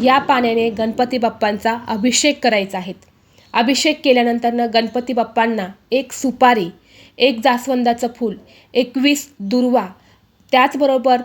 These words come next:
तुम्हाला एक वाटीभर हिरवे मूग बाप्पांना अर्पण करून तुमच्या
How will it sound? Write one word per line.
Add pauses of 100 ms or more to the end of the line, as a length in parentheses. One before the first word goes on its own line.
तुम्हाला (100)
एक
वाटीभर
हिरवे
मूग (160)
बाप्पांना (100)
अर्पण
करून (540)
तुमच्या